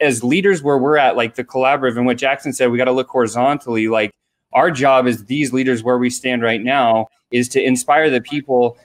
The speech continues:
that can look towards us, that can have a cause that we have that everyone can rally behind. And then as us leaders, we have to, A, inspire them, but B, connect with everybody in this collective here and then figure out in our,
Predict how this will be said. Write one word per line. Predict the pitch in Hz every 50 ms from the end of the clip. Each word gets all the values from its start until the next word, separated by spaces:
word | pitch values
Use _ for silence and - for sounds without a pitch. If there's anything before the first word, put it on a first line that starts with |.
| _ _
that | 123 117 - -
can | - 131 127 120
look | 120 139 151 151 - _
towards | - 131 120 127 135 135 123 131
us, | 131 123 -
that | - 117 - -
can | - - -
have | - - 151 127
a | 117
cause | - - - 160 165 151 120 110 113 110 110
that | 120 113 107
we | 127 135 139
have | 123 - 135 123 123 113 113
that | 120 - - -
everyone | 131 127 143 139 131 123
can | - 120 117
rally | 123 123 127 123 117
behind. | - - - - 190 170 131 110 107 107 104
And | - 120 123 127 123
then | 127 131 127
as | - 120 120 117
us | 135 123 - -
leaders, | 123 147 160 156 135 120 117
we | 127 127
have | 131 127 - -
to, | 120 117 - - -
A, | 131 143 147 147 139
inspire | 135 127 - - 131 127 127
them, | 123 135 135 131 123
but | - 104 - -
B, | 147 156 156 147 143 135 - _ _ _ _ _ _ -
connect | 135 131 131 143 147 151 - - -
with | 123 127 120 120 - - - _ _
everybody | - 135 135 139 123 127 127 127 123 123
in | 120 120
this | 120 117 - -
collective | - - 120 127 151 170 - - 123 110 -
here | - - 110 107 104 107 110 - _ _ _ _ _ _ -
and | 120 123 127
then | 123 123
figure | - - 160 156 139 143 139
out | 139 139 135 127 127 - -
in | 123 120
our, | 117 123 139 160 160 151 139